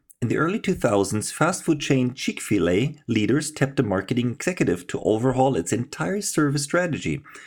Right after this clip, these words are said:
which included training workers to greet customers with a smile, speak in an enthusiastic voice,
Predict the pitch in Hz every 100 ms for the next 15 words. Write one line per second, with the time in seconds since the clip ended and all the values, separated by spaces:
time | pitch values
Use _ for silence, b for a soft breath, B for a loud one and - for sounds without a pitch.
0 | B - 185 175 170 151 143 143 185 208
1 | 214 151 117 - 104 - - 107 - B
2 | B _ 110 110 104 - 123 - 131 113
3 | 110 104 135 - 95 85 101 185 - _
4 | b b b - - - 226 165 135 127
5 | 113 92 90 - - 226 190 151 113 -
6 | 90 92 131 110 110